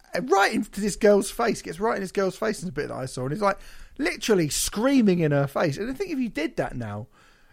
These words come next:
it wouldn't be looked upon very, very sort of, you know, it wouldn't be looked, you'd be frowned upon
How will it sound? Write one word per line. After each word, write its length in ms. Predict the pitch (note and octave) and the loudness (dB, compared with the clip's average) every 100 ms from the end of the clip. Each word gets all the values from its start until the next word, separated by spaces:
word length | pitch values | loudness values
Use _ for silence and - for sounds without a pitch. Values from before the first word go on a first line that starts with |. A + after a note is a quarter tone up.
| - | -8
it 160 | - | -4
wouldn't 320 | G3+ C4 A#3 - | 0 0 -2 0
be 140 | D#3+ | 2
looked 320 | D3+ - D#3 | 4 0 -6
upon 500 | B2+ C#3 A#2+ A#2 A#2 B2 | -4 -2 -2 -2 -6 -2
very, 280 | C#3 C3+ B2+ | 0 0 -2
very 560 | - D#3+ D3+ C3 B2+ | -8 -6 0 2 0
sort 220 | B2 C#3 | -2 -6
of, 200 | C3 A2+ - _ _ _ _ - | -6 -10 -16 _ _ _ _ -6
you 120 | C#3 | -4
know, 160 | A2+ A2 | -4 -4
it 120 | C#3 | -4
wouldn't 160 | - G3+ | -4 -2
be 60 | |
looked, 200 | E3+ - F3 E3+ | -2 -4 -8 -10
you'd 220 | F3+ G#3 | -6 -4
be 100 | B3 | -2
frowned 420 | G3+ - C4 A3 D3+ | -2 4 6 6 2
upon 400 | - A2+ F#2 | 0 -2 -6